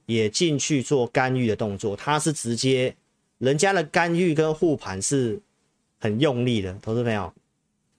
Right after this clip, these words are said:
在一九八，一九九八年，当时去阻止这个日元贬值，他是直接用力猛拉，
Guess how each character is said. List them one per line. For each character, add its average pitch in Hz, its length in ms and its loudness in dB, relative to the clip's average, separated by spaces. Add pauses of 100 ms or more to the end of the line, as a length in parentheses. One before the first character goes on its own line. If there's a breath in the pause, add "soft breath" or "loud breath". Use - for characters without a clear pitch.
(320)
在 214 260 2
一 233 180 2
九 170 180 2
八， 175 340 0
一 202 140 2
九 160 180 2
九 135 160 2
八 147 200 2
年， 117 200 0
当 156 220 2
时 110 240 -4
去 123 460 0 (240)
阻 131 260 0
止 98 320 -4 (440)
这 151 120 0
个 135 180 2
日 160 220 2
元 110 260 2
贬 101 220 -2
值， 101 160 -8
他 135 180 -2
是 147 120 -2
直 113 220 -6
接 120 240 0
用 127 240 0
力 120 260 0
猛 101 300 -2
拉， 110 320 -2